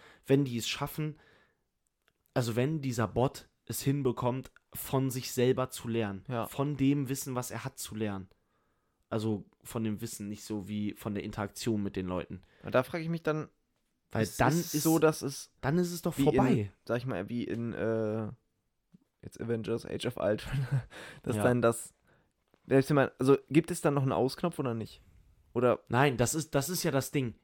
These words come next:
Speaker 1: Ich glaube, dann ist es vorbei. Sobald das einmal passiert und selbst wenn's für ein paar Sekunden passiert, ist
Speaker 2: Meinst du, das
Speaker 1: diese
Speaker 2: dann in,
Speaker 1: K I ja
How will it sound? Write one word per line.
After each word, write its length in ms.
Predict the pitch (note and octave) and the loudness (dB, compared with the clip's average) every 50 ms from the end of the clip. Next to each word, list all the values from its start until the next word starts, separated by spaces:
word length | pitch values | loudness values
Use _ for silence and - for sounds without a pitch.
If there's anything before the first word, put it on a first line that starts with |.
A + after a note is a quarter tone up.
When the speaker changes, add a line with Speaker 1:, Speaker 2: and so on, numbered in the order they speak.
| _ | _
Speaker 1:
Ich 180 | - C3+ - - | -6 -6 -2 4
glaube, 360 | - C#3+ D3+ F3 F3 E3 D#3+ | 6 8 8 8 8 6 4
dann 260 | B2+ - D3 D3+ E3+ | 6 8 6 8 6
ist 140 | F3 E3 D3+ | 4 2 0
es 120 | D#3+ - | -2 -4
vorbei. 460 | - - E3 D3 - C#3+ A#2 G#2 G2+ - _ _ _ - - - _ - | -2 -2 -2 0 0 0 -2 -2 -4 -6 _ _ _ -20 -20 -20 _ -4
Sobald 480 | - - C3 A2+ C#3+ E3 F#3+ F#3 - | 0 2 6 8 8 8 8 8 8
das 340 | E3+ F3 F#3+ - - - - | 8 8 8 6 0 2 4
einmal 300 | D3 E3+ F3+ F#3 F3+ F3 | 4 6 6 6 4 2
passiert 440 | - - E3 D#3+ - - D3 C3 - | 2 0 -2 -4 0 2 2 2 4
und 140 | - B2 B2 | 2 4 6
selbst 260 | C3 C#3 C#3 C3 - - | 6 6 6 4 4 2
wenn's 220 | D3 C#3+ C#3 - | 2 2 2 2
für 120 | - D3 | 4 4
ein 120 | C3+ B2+ A#2+ | 4 4 2
paar 240 | - - D#3 E3+ E3 | 4 4 6 4 4
Sekunden 380 | D#3+ D3+ - - D3+ C3+ A#2 | 2 0 0 2 2 2 2
passiert, 480 | - A2+ A2 - - B2+ C3+ C#3 - - _ _ _ _ _ _ _ _ _ _ _ _ _ _ _ _ _ _ _ _ _ _ _ _ | 0 -2 -2 -2 0 0 0 0 -2 -6 _ _ _ _ _ _ _ _ _ _ _ _ _ _ _ _ _ _ _ _ _ _ _ _
ist 100 | - E3 | 4 4
Speaker 2:
Meinst 140 | C#3 C3+ C#3 | 6 4 6
du, 40 | D#3 | 6
das 160 | D#3+ D#3+ D3+ | 8 8 8
Speaker 1:
diese 80 | D3 E3+ | 8 6
Speaker 2:
dann 80 | C#3+ C3+ | 6 6
in, 160 | D3 D3 C#3+ | 4 4 4
Speaker 1:
K 220 | B2+ C#3 D#3 - - | 6 6 4 4 4
I 160 | F#3 F3+ F3 | 2 4 6
ja 260 | E3+ D#3 D#3 - - | 6 6 6 4 2